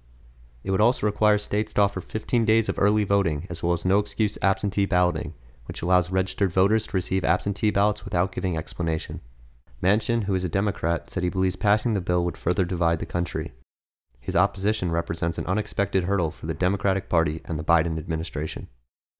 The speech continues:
Fox News and C N N have decided not to broadcast Trump's first major speech since February. Over the weekend, Trump gave a speech at the North Carolina Republican Party State Convention. Instead of covering the event live,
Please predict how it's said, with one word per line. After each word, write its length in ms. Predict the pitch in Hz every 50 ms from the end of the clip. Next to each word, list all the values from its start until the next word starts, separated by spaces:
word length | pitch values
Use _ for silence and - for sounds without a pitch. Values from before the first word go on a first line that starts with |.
| _ _ - -
Fox 360 | - - - 120 123 - -
News 240 | 123 123 131 127 -
and 80 | 101 95
C 200 | - - 107 107
N 100 | 107 110
N 120 | 107 95
have 180 | 90 85 - -
decided 440 | - - - 90 92 95 92 87 95
not 260 | 98 110 127 - -
to 60 | -
broadcast 540 | - 87 85 85 82 - - 82 85 - -
Trump's 320 | - - 87 87 - -
first 300 | - - 98 98 - -
major 240 | 101 98 92 - 85
speech 340 | - - - 104 95 - -
since 220 | - 95 - -
February. 500 | - 98 92 87 85 80 76 73 78 82 - _ _ _ _ _ _ _ _ _ -
Over 160 | - 85 82 80
the 80 | 80
weekend, 320 | 82 90 85 - 92 92 90
Trump 220 | - 92 90 -
gave 200 | - 95 90 82
a 40 | 87
speech 360 | - - - 110 110 - -
at 160 | - 82 - -
the 60 | 87
North 220 | 90 107 117 -
Carolina 420 | - - 104 95 90 85 87 90 87
Republican 480 | 87 85 - 95 90 95 - 87 87
Party 240 | - - 87 92 90
State 280 | - - - 95 92 -
Convention. 560 | - 90 87 87 90 90 - - 78 82 - - - - _ _ _ _ _ _ -
Instead 300 | 92 - - 92 92 92
of 40 | -
covering 280 | - 92 95 95 92
the 80 | 92 90
event 260 | 87 92 90 82 -
live, 320 | 87 90 90 92 90 -